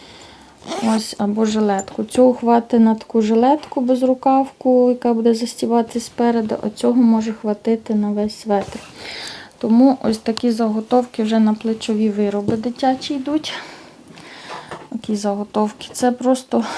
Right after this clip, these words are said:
<laughs> принесла пряжу пробувати, що вийде. Чи тримає резинку і т.д. Тому що я цю пряжу купила на розхом'ячки і не знаю її якостей. Крім того, я завершила ще одну готову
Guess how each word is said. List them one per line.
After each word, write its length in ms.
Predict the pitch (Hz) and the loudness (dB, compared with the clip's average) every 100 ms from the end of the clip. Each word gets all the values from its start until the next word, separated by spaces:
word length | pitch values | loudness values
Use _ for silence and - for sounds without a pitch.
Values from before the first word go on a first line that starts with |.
| - | 4
<laughs> 500 | 269 - - - - | 4 2 -8 -16 -8
принесла 520 | 247 240 269 269 240 | 0 6 6 4 -2
пряжу 400 | - 254 254 240 | -4 -2 -2 -2
пробувати, 720 | 233 233 196 196 - - 233 | -6 -6 -6 -8 -12 -10 -12
що 220 | - 226 | -6 -4
вийде. 380 | 220 214 - - - - - | -2 -2 -4 -10 -14 -20 -6
Чи 140 | 226 | -6
тримає 580 | 220 254 247 269 269 226 | -4 0 4 4 4 0
резинку 640 | 220 220 277 294 262 - | -2 -4 -2 0 -2 -4
і 80 | 233 | -6
т.д. 380 | 226 233 214 214 | -6 -6 -2 -2
Тому 300 | 214 240 254 | -2 -2 -2
що 160 | - | -2
я 180 | 254 277 | 0 0
цю 180 | 294 240 | 0 -8
пряжу 340 | - 247 247 | -2 0 0
купила 440 | 233 - 240 247 226 - - - - - | -2 -4 2 2 2 -2 -20 -18 -20 -4
на 140 | 240 226 | 0 0
розхом'ячки 880 | 220 - 254 262 285 302 - 294 302 - - - - - - - - - - - - | 0 -2 4 4 4 0 -6 -8 -8 -12 -20 -20 -18 -18 -18 -18 -20 -20 -20 -20 -6
і 140 | - 262 | 4 8
не 140 | 262 | 8
знаю 440 | 233 247 269 262 254 | 8 6 6 4 2
її 460 | 226 220 233 240 - - | 0 -2 0 0 -4 0
якостей. 680 | 220 202 - 214 - - 208 | 2 2 0 -8 -8 -6 -4
Крім 320 | 254 285 320 | 0 2 2
того, 380 | 294 254 220 226 | 4 4 4 2
я 220 | 220 240 | 2 2
завершила 760 | 226 220 233 226 - 240 233 | 4 4 4 4 0 -4 -2
ще 220 | - - 247 | -2 0 -2
одну 320 | 240 233 240 | -2 -4 -6
готову 480 | 233 - 247 233 | -8 -6 -4 -4